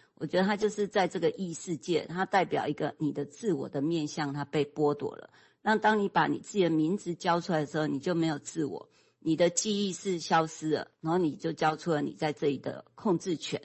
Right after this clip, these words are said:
那我觉得如果我们把它用成梦来去思考啊，像汤婆婆所带领的那个汤梦，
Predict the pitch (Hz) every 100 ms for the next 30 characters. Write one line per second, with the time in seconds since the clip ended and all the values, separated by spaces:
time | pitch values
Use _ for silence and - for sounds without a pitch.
0 | - _ - - - 254 180 139 170 165
1 | 165 196 180 151 147 165 208 196 - 147
2 | 143 208 208 170 147 147 147 - 180 147
3 | - 160 - 131 - 82 - 202 180 190
4 | 214 208 180 170 151 - 135 - 190 151
5 | 139 - 135 165 147 - 165 156 156 -